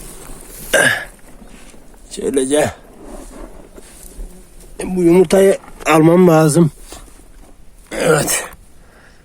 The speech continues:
Bu yumurtayı almam lazım. Yoksa kırıyorlar arkadaşlar.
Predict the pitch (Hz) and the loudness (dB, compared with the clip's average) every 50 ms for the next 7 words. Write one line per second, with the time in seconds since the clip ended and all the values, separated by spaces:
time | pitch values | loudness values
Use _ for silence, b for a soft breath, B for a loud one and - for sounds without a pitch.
0 | b b b - - - - 151 131 120 123 123 117 147 139 135 131 131 131 139 | b b b -20 -20 -14 -10 -8 -6 -4 -4 -2 -2 0 0 2 2 2 2 2
1 | 143 143 147 143 135 127 127 123 139 156 160 - - B B B B - 127 120 | 2 4 4 4 4 2 2 2 2 2 2 0 -2 B B B B -6 -6 -4
2 | 113 95 139 156 147 - B B B B B b b b b b b b b b | -2 0 0 0 0 -2 B B B B B b b b b b b b b b
3 | - - - - 131 135 139 143 135 135 127 113 110 101 87 107 110 110 110 - | -12 -8 -2 0 2 4 4 4 4 2 2 2 0 -2 -2 -2 -2 -2 -2 -2
4 | - 170 - - - - | -2 -2 -2 -2 -4 -10